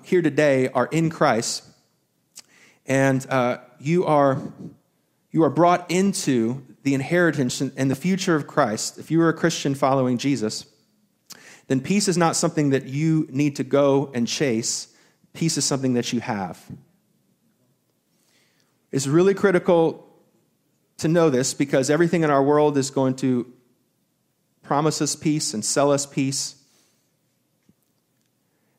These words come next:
and to agitate us into restlessness so that peace can be, um, hung out in front of us, you know, like a carrot on a stick. But the truth of the gospel is this,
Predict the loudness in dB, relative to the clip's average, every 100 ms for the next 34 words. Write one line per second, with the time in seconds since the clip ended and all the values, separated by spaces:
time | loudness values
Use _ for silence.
0 | _ -6 -4 -2 -2 0 2 2 -2 -10
1 | -18 -20 _ _ _ _ -2 0 -2 0
2 | 2 2 0 -2 0 0 0 0 0 -2
3 | 0 -2 -2 -2 -4 -6 -10 _ _ _
4 | _ -4 -4 -2 0 2 2 0 -6 _
5 | _ _ _ _ _ -10 -8 -8 -10 _
6 | -2 0 2 0 0 -2 0 2 2 0
7 | -4 0 0 0 -2 -4 -4 0 2 2
8 | 0 -2 -2 -4 -4 -10 -20 -20 _ _
9 | _ _ _ _ _ _ _ -6 -4 -2
10 | 2 2 2 2 2 0 0 0 2 0
11 | 2 0 -4 -12